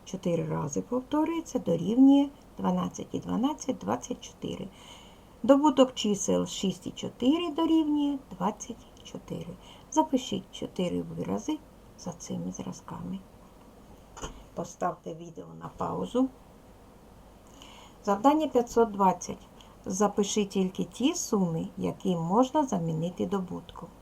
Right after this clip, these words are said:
Дивимося, дітки. Однакові доданки. Так, можу замінити добутком. У нас є такий цікавий вираз. П'ять додати п'ять, додати п'ять — однакові доданки.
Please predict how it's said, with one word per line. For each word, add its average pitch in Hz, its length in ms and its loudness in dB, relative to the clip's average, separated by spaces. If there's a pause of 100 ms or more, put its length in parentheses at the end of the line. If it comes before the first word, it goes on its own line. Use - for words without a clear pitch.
(1300)
Дивимося, 254 460 6
дітки. 208 480 -6 (360)
Однакові 269 600 2
доданки. 185 580 -4 (600)
Так, - 300 -6 (300)
можу 254 440 2
замінити 165 720 -6 (360)
добутком. 170 560 -10 (680)
У 175 40 -4
нас 175 280 -2
є 220 60 4
такий 190 320 -6
цікавий 180 680 -2
вираз. 180 460 0 (1400)
П'ять 220 380 2
додати 226 400 2
п'ять, 175 400 0
додати - 380 -4
п'ять — 185 420 -4
однакові 196 560 0
доданки. 190 680 -2